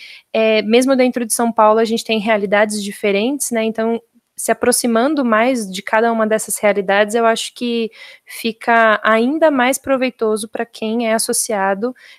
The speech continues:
de ter acesso a essas informações, de ter acesso aos, aos conteúdos, enfim, eu acho que é uma, é uma excelente, uma excelente medida pra gente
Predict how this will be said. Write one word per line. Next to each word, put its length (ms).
de 160
ter 280
acesso 520
a 40
essas 320
informações, 840
de 80
ter 120
acesso 580
aos, 1000
aos 180
conteúdos, 1000
enfim, 640
eu 40
acho 140
que 80
é 60
uma, 420
é 80
uma 320
excelente, 1120
uma 160
excelente 480
medida 380
pra 180
gente 400